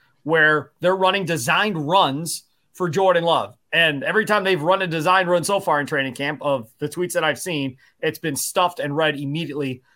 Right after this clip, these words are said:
by the Packers defense and the Packer linebackers. That's something they didn't really do a lot of with Aaron Rodgers.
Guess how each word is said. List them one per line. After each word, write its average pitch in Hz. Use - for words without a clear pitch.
by 151
the 143
Packers 151
defense 143
and 135
the 131
Packer 143
linebackers. 131
That's 175
something 214
they 170
didn't 190
really 196
do 175
a -
lot 156
of 170
with 220
Aaron 220
Rodgers. 214